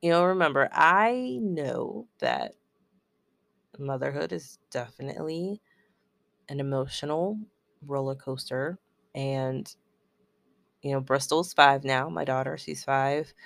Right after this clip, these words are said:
But I definitely went through a shattered sense of self about two years, um, into motherhood. So I know how that feels. I know what it's like to be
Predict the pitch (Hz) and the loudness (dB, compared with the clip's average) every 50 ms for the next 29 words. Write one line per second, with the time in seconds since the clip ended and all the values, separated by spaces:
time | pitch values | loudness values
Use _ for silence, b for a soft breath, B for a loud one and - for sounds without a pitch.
0 | B B B B B B B B B B _ _ - 135 131 131 - - 135 139 | B B B B B B B B B B _ _ 2 4 4 4 4 2 0 0
1 | 135 - - 131 131 - 139 143 - 190 208 196 160 147 147 139 - 147 147 156 | 0 0 -2 -2 -2 -2 -4 -2 0 0 2 2 2 0 0 -2 -4 -2 0 0
2 | 170 175 170 - - - 123 120 123 143 147 147 139 - - 147 147 139 - 143 | 0 0 0 -2 -4 -4 -4 -4 -2 -2 -4 -4 -6 -8 -10 -10 -10 -10 -10 -10
3 | 139 - - - 135 135 135 139 - - - - - 127 127 127 - - - - | -10 -8 -4 0 0 0 0 -2 -6 -12 -14 -10 -6 -2 -2 -2 -2 -4 -6 -10
4 | - - 151 147 147 139 131 131 127 127 131 151 156 - - - - _ _ - | -8 -6 -6 -6 -6 -4 -4 -2 0 0 -2 -2 -4 -8 -12 -12 -16 _ _ -20
5 | _ - 123 - - - - - - - - _ _ _ _ _ _ _ _ _ | _ -14 -12 -10 -10 -10 -12 -14 -16 -18 -20 _ _ _ _ _ _ _ _ _
6 | _ _ _ _ _ _ _ _ _ _ _ _ _ _ - - 143 139 - 160 | _ _ _ _ _ _ _ _ _ _ _ _ _ _ -8 -6 -6 -6 -4 -4
7 | 151 151 165 208 233 202 165 143 139 - - - - - - - 147 139 139 135 | 0 0 2 2 2 2 2 0 -2 -4 -4 -6 -8 -8 -4 0 2 4 4 4
8 | 139 139 135 - _ _ _ _ _ _ _ _ _ _ _ _ _ _ _ _ | 2 0 -4 -10 _ _ _ _ _ _ _ _ _ _ _ _ _ _ _ _
9 | - B B B B B B B B B B B _ _ _ _ - 139 143 143 | -10 B B B B B B B B B B B _ _ _ _ -2 0 0 2
10 | 143 139 139 143 143 147 143 143 143 156 - - - - 139 143 151 165 180 202 | 4 4 4 4 4 4 4 4 4 0 -2 -6 -6 -4 -2 2 2 4 4 2
11 | 226 220 214 165 151 143 143 143 139 139 139 139 139 139 135 131 139 139 135 131 | 2 2 0 0 0 0 0 0 0 2 4 4 4 2 2 0 -2 -2 0 0
12 | 131 131 135 - - - 135 135 139 139 - - - 127 127 - 127 127 127 127 | 0 -2 -4 -8 -6 -2 -2 -2 -2 -4 -8 -12 -12 -12 -8 -8 -6 -4 -4 -4
13 | 127 131 131 - 78 - | -2 -2 -4 -4 -6 -10